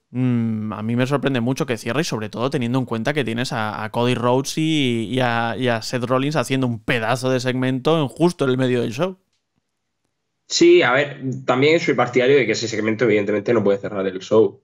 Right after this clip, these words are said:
Speaker 2: pero, pero me, me deja frío. O sea, quiero decir, ese final es lo que me deja frío realmente de Raw. El resto me parece un Raw totalmente, eh, válido,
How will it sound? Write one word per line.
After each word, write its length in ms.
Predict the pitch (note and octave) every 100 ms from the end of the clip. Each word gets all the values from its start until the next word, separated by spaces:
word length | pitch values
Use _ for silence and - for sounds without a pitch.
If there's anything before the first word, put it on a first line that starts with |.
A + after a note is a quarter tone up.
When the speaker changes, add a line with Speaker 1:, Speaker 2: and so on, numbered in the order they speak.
| -
Speaker 2:
pero, 920 | G#2 G2+ G2+ G2 G2 G2 G2 G2 - _ _ _ _ _ _
pero 400 | - A2 G#2 G#2
me, 520 | G#2 G#2 G#2 G2+ G2+ G2
me 220 | G#2+ G#2
deja 260 | G2+ G#2+ A#2
frío. 200 | A#2 -
O 40 |
sea, 240 | A2+ G2+
quiero 240 | - B2 A#2+
decir, 180 | B2 B2
ese 220 | A#2+ C3+
final 300 | B2+ C3 C#3
es 80 | D3
lo 120 | C#3+
que 80 | B2
me 100 | A2+
deja 200 | G#2+ G#2
frío 280 | - A2 G2+
realmente 380 | G#2 G#2 G2+ G2
de 60 |
Raw. 300 | G2+ C3 A#2+
El 80 | G#2
resto 260 | G#2+ A2+ C3
me 120 | B2
parece 540 | A#2 A#2 B2 B2 - _ _ _
un 200 | - A#2+
Raw 240 | A2 A2+ G#2+
totalmente, 1600 | A2 A2 A2+ A2 G#2+ A2 G#2 G#2+ - G#2+ G2+ G2 G2 G2 G2
eh, 40 | G2
válido, 560 | A2 A#2+ C#3+ E3+ -